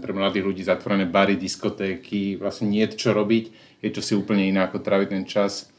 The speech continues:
s dvoma dcérami, teda s manželkou. A ja musím povedať, že ak sa tá korona, ak sa toto obdobie rýchlo skončí, povedzme začiatkom budúceho roka, tak rok dvetisícdvadsať ja budem považovať za veľmi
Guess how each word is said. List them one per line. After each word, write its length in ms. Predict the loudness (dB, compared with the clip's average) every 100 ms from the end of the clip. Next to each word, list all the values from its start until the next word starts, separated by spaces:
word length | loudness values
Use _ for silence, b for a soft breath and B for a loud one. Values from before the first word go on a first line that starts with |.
| b b -12
s 60 |
dvoma 320 | 0 4 4 4
dcérami, 480 | 4 4 4 2
teda 240 | 0 -2 0
s 80 | 0
manželkou. 720 | 0 2 0 0 0 2 4
A 240 | 0 -2 b b b b b
ja 80 | 0
musím 320 | 0 0 2
povedať, 340 | 4 4 2 2
že 160 | 4 4 2 -2 b b b b b b b b _
ak 160 | -2 0
sa 80 | 2
tá 80 | 2
korona, 560 | 6 6 8 8 8
ak 80 | 4
sa 80 | -2
toto 240 | 0 2
obdobie 320 | 2 2 2
rýchlo 240 | 2 2 -2
skončí, 720 | -4 0 0 2 2 2 0 -8 -8
povedzme 400 | -4 -2 0 -2 -4
začiatkom 400 | -4 -4 -4 -2
budúceho 400 | 0 0 -2 -2 0
roka, 320 | 0 2 0
tak 160 | 0 -4 -6
rok 160 | -8
dvetisícdvadsať 720 | -6 -6 -8 -8 -2 -2 0
ja 80 | -2
budem 160 | -4 -6
považovať 460 | -6 -6 -2 -4 -2
za 160 | -2 -2 b b b
veľmi 240 | 0 2